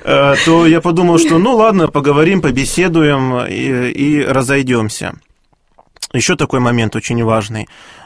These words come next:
Это, э, ну, знаете, э, по делам их узнаете их. Да, как есть такая фраза. Э, и я не старался обольщаться,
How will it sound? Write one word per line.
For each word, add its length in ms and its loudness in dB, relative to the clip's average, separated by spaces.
Это, 760 0
э, 640 -10
ну, 360 -8
знаете, 580 -4
э, 260 -12
по 80 -4
делам 360 2
их 120 -6
узнаете 540 -2
их. 260 -8
Да, 340 -2
как 180 -8
есть 180 -4
такая 280 -6
фраза. 500 -4
Э, 800 -4
и 260 -4
я 200 0
не 120 2
старался 440 0
обольщаться, 720 -2